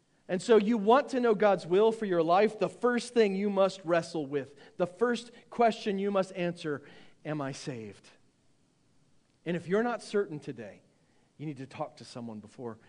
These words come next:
you wrap the day up. You know what's interesting is none of us is promised another breath.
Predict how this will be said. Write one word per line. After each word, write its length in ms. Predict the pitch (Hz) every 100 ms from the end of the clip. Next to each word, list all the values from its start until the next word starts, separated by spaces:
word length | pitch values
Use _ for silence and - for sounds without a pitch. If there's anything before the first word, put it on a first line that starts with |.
| _
you 120 | 147 127
wrap 260 | 117 -
the 60 | 113
day 240 | 107 104
up. 240 | 98 - - _ _ _ _ _ _ _ _ _ _ _ _ _ _
You 80 | 165
know 80 | 170
what's 160 | 156 160
interesting 400 | 156 143 156 151
is 120 | 131
none 200 | 147 151
of 100 | 139
us 160 | 127
is 80 | 123
promised 600 | - 147 135 127 - - _ -
another 320 | 131 123 127
breath. 460 | 117 104 98 -